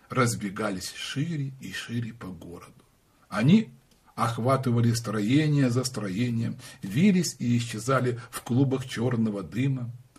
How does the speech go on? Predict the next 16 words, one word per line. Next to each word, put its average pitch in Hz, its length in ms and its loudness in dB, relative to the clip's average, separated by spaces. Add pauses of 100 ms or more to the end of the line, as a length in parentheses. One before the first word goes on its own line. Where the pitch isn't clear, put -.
(280)
Взрывы 175 460 6
пороховых 139 580 0
погребов 139 560 0 (220)
потрясали 104 640 -4
землю 120 520 0 (360)
и 214 260 0 (580)
сбрасывали 113 600 6
под 104 300 -10 (500)
пылавшее 117 600 2
заревом 120 580 2
небо 151 300 4
вместе 117 640 2
с - 180 -6
грудой 104 440 -2
камней 110 580 -2
сотни 147 720 -2